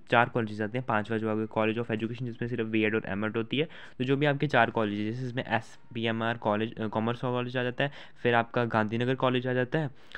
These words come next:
और फिर आपका साइंस कॉलेज आ जाता है, और एक और कॉलेज आता है आपका, that is एमएएम कॉलेज, ठीक है। तो ये जो कॉल-, चार कॉलेजेस हैं, इनकी जो आपकी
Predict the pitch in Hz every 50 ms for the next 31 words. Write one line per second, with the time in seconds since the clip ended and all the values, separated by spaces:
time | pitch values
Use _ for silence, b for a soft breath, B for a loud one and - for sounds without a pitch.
0 | B B - 120 120 117 - 127 120 120 113 120 127 - 127 117 117 117 - 131
1 | 123 127 131 135 131 131 127 - 156 156 127 - - - - - - - - -
2 | - - 104 113 117 117 113 - 92 95 - - - 120 117 117 117 113 101 -
3 | 104 98 95 95 95 92 104 107 107 - - 131 123 107 120 131 - - 117 107
4 | 104 104 101 95 90 87 85 78 82 95 104 - 147 - 127 117 - B B B
5 | B - 131 123 131 147 156 165 165 147 143 135 127 - - 117 113 - 127 120
6 | 120 - 120 107 104 98 104 110 120 147 156 - 135 131 127 131 147 139 139 151
7 | 123 120 113 - - - 147